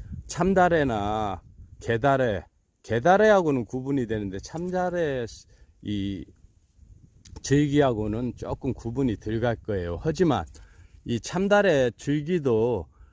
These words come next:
위로 올라갈수록 반질거리고 매끄러워요. 근데 야는 약간 토실토실하거든요. 그리고 이렇게 큰, 작은, 물론 덩굴을 봐서는 헷갈릴 수도 있겠지만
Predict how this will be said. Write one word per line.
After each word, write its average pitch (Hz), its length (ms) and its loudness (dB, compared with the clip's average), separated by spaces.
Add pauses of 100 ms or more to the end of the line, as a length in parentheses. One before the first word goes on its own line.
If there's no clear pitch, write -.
(240)
위로 202 340 6
올라갈수록 175 800 2
반질거리고 127 1160 0 (460)
매끄러워요. 110 880 2
근데 127 300 0
야는 139 380 2
약간 117 320 -4
토실토실하거든요. 147 1200 -4 (420)
그리고 127 300 0
이렇게 120 340 -2 (540)
큰, 175 260 0 (340)
작은, 190 540 4
물론 139 280 2
덩굴을 131 520 -2
봐서는 113 560 -4
헷갈릴 156 480 -2
수도 113 280 -6
있겠지만 104 720 -2